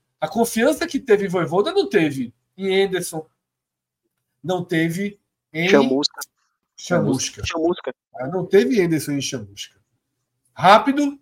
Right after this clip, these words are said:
Speaker 1: quando sentiu que não dava tchau, sentiu que não dava tchau. Tá? É,
Speaker 2: E é
Speaker 1: então,
Speaker 2: natural,
Speaker 1: é
Speaker 2: né, Fred? Porque assim, a gente vê o Palmeiras, por exemplo, que tá com o Abel.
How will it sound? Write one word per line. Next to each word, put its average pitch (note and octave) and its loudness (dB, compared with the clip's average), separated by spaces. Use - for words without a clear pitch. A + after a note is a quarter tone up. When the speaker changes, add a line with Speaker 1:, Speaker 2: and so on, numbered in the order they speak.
Speaker 1:
quando G#3 4
sentiu G#3 -6
que G#3+ -4
não F#3+ 2
dava E3 4
tchau, A3+ 2
sentiu G3+ -10
que G3 -12
não G3 -2
dava F#3 0
tchau. G#2+ -8
Tá? C#3 -10
É, B2 -6
Speaker 2:
E D3+ 2
é A3 8
Speaker 1:
então, C4 6
Speaker 2:
natural, F#3+ 4
Speaker 1:
é - 0
Speaker 2:
né, F#3+ -8
Fred? C#3 0
Porque F3 -2
assim, G3 0
a D#3 4
gente F#3 -4
vê F3 2
o G3 -2
Palmeiras, F3+ 2
por E3 -6
exemplo, C3 -2
que C#3 -4
tá C3+ 4
com - -6
o D3 4
Abel. A2+ -2